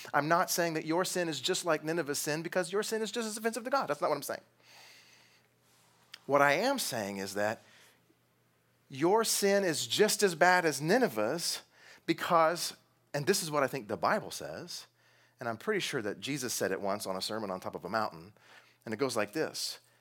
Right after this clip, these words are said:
"Because you are a murderer, because you are an adulterer, because you are a thieving, lying, dirty sack of sinfulness." And that's just the truth.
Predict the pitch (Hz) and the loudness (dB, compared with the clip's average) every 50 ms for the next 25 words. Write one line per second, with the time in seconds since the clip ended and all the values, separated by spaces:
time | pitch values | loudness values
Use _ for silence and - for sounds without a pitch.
0 | _ _ 131 - 139 123 101 98 110 123 135 127 - - 117 143 180 151 110 95 | _ _ -14 -10 -8 -8 -8 -8 -8 -8 -10 -6 -2 0 2 2 2 2 0 -4
1 | 90 82 78 78 80 - - - - - - _ - - _ _ _ _ _ _ | -6 -8 -10 -12 -14 -16 -16 -18 -18 -20 -20 _ -20 -20 _ _ _ _ _ _
2 | _ _ _ _ _ _ _ _ _ _ _ _ _ _ - 123 - 135 113 - | _ _ _ _ _ _ _ _ _ _ _ _ _ _ -16 -8 -6 -6 -6 -6
3 | 123 139 131 131 - _ - 110 113 143 170 175 160 127 117 104 - 98 82 - | -6 -8 -10 -10 -12 _ -2 0 2 2 2 2 2 0 -2 -4 -4 -4 -6 -4
4 | - - 90 85 85 82 - - - - - - - - - _ _ - _ _ | -8 -8 -8 -8 -8 -8 -10 -14 -20 -20 -20 -20 -20 -20 -20 _ _ -20 _ _
5 | - - _ _ - 127 - - 139 127 - 120 127 147 143 - - 113 117 127 | -20 -20 _ _ -16 -14 -10 -10 -8 -8 -8 -8 -6 -6 -8 -4 -2 0 0 2
6 | 143 143 123 104 - - - - - 147 151 160 151 151 151 147 143 135 120 110 | 2 2 2 0 -4 -8 -12 -8 -6 -6 -6 -6 -6 -6 -6 -6 -6 -8 -8 -8
7 | 107 110 120 123 131 131 135 135 131 127 127 127 120 113 107 101 123 131 135 131 | -2 0 2 2 2 2 0 -2 -4 -6 -8 -8 -10 -10 -8 -6 -4 -2 -2 -4
8 | 123 113 104 101 - - - - - 151 139 139 139 - 113 98 - - - - | -4 -8 -10 -10 -10 -10 -10 -8 -4 -2 -2 -2 -2 -4 -10 -12 -10 -10 -10 -8
9 | - - 135 135 127 - 117 104 87 78 - - - - - - - _ _ _ | -6 -6 -6 -6 -6 -10 -12 -12 -12 -12 -14 -12 -12 -12 -12 -14 -16 _ _ _
10 | _ _ _ _ _ _ _ _ _ _ _ _ _ _ _ _ _ _ _ _ | _ _ _ _ _ _ _ _ _ _ _ _ _ _ _ _ _ _ _ _
11 | _ _ _ - _ - 98 - 131 143 - - - 76 - - - 69 69 - | _ _ _ -20 _ -10 -4 -4 -2 -2 -2 -6 -6 -8 -8 -10 -10 -12 -8 -6
12 | - - - - 131 127 - - - - - - | -6 -6 -4 -6 -6 -6 -6 -10 -14 -16 -16 -18